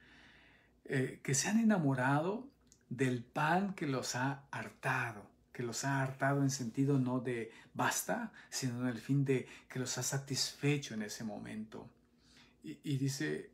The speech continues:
y, y, y entonces se convierte exactamente ese signo en ese medio.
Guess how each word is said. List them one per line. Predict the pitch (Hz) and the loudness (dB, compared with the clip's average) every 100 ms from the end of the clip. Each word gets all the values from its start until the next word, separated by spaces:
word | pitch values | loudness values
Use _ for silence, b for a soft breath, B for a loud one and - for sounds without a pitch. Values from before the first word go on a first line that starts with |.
| - | -10
y, | |
y, | 139 147 151 | -6 -4 -2
y | 151 | -2
entonces | 135 180 208 | -2 -2 -2
se | 185 139 | 0 -2
convierte | 131 127 139 170 180 | -2 -2 -2 -2 -2
exactamente | - 139 131 131 139 156 | -2 -2 0 2 2 2
ese | - 135 | 0 0
signo | - 175 170 147 247 - B B B B - - | -2 -2 -4 -4 -4 -8 B B B B -20 -14
en | - - 139 | -6 0 0
ese | 139 135 | 0 -2
medio. | 113 98 98 98 | -4 -8 -14 -18